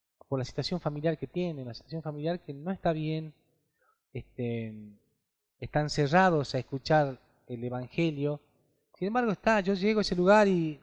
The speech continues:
y miro y medito y digo, bueno, este, no puedo ser ajeno a esto. En algún momento voy a tener que hacer algo.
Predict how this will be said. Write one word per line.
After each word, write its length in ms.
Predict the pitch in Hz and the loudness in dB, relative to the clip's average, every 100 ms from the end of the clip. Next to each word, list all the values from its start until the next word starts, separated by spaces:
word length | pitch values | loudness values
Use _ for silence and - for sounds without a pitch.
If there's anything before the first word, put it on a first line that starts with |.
| - | -8
y 80 | 156 | -2
miro 320 | 175 220 196 | 2 4 4
y 60 | 175 | 4
medito 400 | 165 208 196 180 | 4 2 2 2
y 40 | |
digo, 220 | 196 196 | 4 4
bueno, 320 | 185 190 135 - _ _ _ _ _ _ _ - | 4 2 0 -6 _ _ _ _ _ _ _ -8
este, 460 | 143 - 143 139 135 | -8 -4 -2 0 0
no 160 | 185 | -2
puedo 220 | - 240 | 2 0
ser 180 | 180 175 | 2 2
ajeno 300 | 180 175 160 | 0 0 -2
a 60 | 139 | -2
esto. 220 | - - - _ _ _ _ _ _ - | -6 -16 -20 _ _ _ _ _ _ -4
En 100 | 143 | 2
algún 160 | 185 214 | 2 4
momento 340 | 214 226 175 | 2 2 2
voy 160 | 202 247 | 4 2
a 60 | |
tener 240 | - 208 196 | 2 -2 0
que 80 | |
hacer 180 | 180 180 | -2 0
algo. 260 | 185 160 | 0 -2